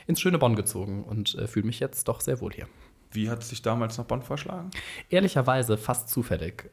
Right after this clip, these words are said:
Speaker 1: Also, ähm, ich hab mir Gedanken darüber gemacht, in welche Richtung es für mich geht.
Speaker 2: Mhm.
Speaker 1: Und, ähm, nach dem Abi war für mich, ähm, in den Gedanken zumindest das Studium eine große Priorität. Hinterher, als ich dann hier war, hat sich das noch mal ein bisschen geändert. In Bonn kann man sehr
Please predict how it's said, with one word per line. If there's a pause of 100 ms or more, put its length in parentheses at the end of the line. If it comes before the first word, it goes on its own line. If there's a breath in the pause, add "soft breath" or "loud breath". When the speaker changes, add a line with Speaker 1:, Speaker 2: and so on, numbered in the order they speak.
Speaker 1:
Also,
ähm,
ich
hab
mir
Gedanken
darüber
gemacht,
in
welche
Richtung
es
für
mich
geht.
Speaker 2:
Mhm.
Speaker 1:
Und,
ähm,
nach
dem
Abi (440 loud breath)
war
für
mich,
ähm, (160)
in
den
Gedanken
zumindest
das
Studium
eine
große
Priorität.
Hinterher,
als
ich
dann
hier
war,
hat
sich
das
noch
mal
ein
bisschen
geändert. (360 loud breath)
In
Bonn
kann
man
sehr